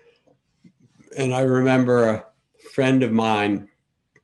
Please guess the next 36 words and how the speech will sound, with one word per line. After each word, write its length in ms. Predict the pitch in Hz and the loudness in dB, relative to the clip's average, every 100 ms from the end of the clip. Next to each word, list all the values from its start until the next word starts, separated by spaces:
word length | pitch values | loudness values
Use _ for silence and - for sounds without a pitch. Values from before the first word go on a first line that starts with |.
| _ _ _ _ _ _ _ _ - | _ _ _ _ _ _ _ _ -6
asking 460 | 123 113 - 110 | -4 -4 -4 -4
this 160 | 107 101 | -4 -6
great 360 | - 107 113 104 | -6 -2 -2 -4
Indian 440 | 107 107 104 104 | -6 -4 -4 -2
guru 320 | 98 113 110 | 0 0 0
about 340 | 98 101 92 - | 0 -4 -6 -6
grace. 500 | 104 104 95 - - | -4 -2 -4 -8 -12
He 140 | 107 | -12
was 280 | 90 87 - | -10 -10 -6
sitting 300 | 117 107 98 | -4 -4 -6
at 100 | - - _ _ _ _ _ _ _ | -10 -16 _ _ _ _ _ _ _
the 120 | - - 113 | -16 -12 -6
ashram 440 | 117 - 113 101 | -4 -4 -6 -6
of 120 | 90 | -6
this 160 | 92 90 | -10 -10
great 260 | 107 101 | -6 -4
Indian 400 | 101 98 98 95 | -4 -4 -6 -8
guru 380 | 90 107 98 98 | -6 -6 -4 -4
who 60 | 92 | -4
was 200 | 98 85 | -8 -8
talking 420 | 101 101 104 98 | -6 -6 -6 -6
on 220 | 95 107 | -4 -4
and 160 | 101 101 | -4 -4
on 140 | 98 | -6
about 280 | 95 92 - | -6 -6 -8
grace. 520 | - 95 95 - - _ _ _ _ _ _ _ _ _ _ _ _ - | -8 -8 -8 -10 -20 _ _ _ _ _ _ _ _ _ _ _ _ -8
And 120 | 107 | -6
he 80 | 107 | -4
said 240 | - 113 | -6 -6
to 60 | 117 | -6
the 100 | 107 | -4
guru, 240 | 120 113 | -4 -4
"I 100 | 117 | -4
don't 240 | 147 143 | -4 -4
feel 380 | 139 - 160 170 | -6 -6 -4 -6
grace. 720 | 101 95 85 73 - - - | -6 -8 -8 -10 -16 -20 -20